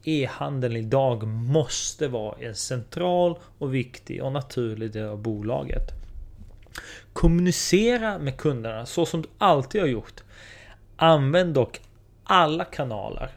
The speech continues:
Det kan inte bara vara, du kan inte bara fokusera på att skicka ut ett, en katalog, en papperskatalog en gång per år. Nej, nej. Använd alla tillgängliga kanaler, för dina kunder finns överallt idag.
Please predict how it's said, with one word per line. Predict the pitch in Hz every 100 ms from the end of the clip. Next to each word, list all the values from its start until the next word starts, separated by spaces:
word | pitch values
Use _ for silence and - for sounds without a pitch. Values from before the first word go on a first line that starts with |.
| - - - - - - - -
Det | 151
kan | - 165
inte | - 139
bara | 160 151 139 156
vara, | 135 113 107 135
du |
kan | 131 165
inte | -
bara | 139 - 175 160 151
fokusera | - 151 - 143 120
på | -
att |
skicka | - 120 - 113
ut | 104 -
ett, | - - -
en | 131
katalog, | 131 - 120 120 135 151 127
en | -
papperskatalog | 123 - - 117 - 127 135 117
en | 110 110
gång | 110
per | 107 120 120
år. | 113 107 - - - -
Nej, | 123 107
nej. | 101 - - - - -
Använd | 139 135 127 123 120 123 - - -
alla | 135 123 120 123
tillgängliga | - 127 113 107 107 101
kanaler, | - 110 113 113 104 107 -
för | - -
dina | 110 131 127 120
kunder | 127 139 113 110
finns | 120 110 - - - -
överallt | 113 104 104 107 120 117 -
idag. | 117